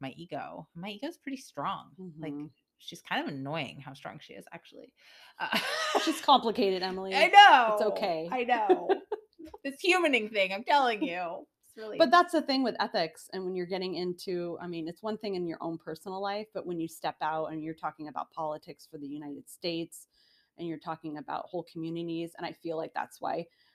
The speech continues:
Speaker 2: um, you know, Wicca has the read, why
Speaker 1: Mm-hmm.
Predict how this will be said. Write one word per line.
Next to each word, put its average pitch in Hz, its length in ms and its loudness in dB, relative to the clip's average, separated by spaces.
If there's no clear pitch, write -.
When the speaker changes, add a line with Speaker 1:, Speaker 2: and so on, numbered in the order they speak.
Speaker 2:
um, 170 420 -6
you 185 80 -6
know, 156 100 -2
Wicca 170 360 0
has 170 320 -6
the 190 120 -4
read, 160 520 -6
why 147 240 -4
Speaker 1:
Mm-hmm. 143 240 -6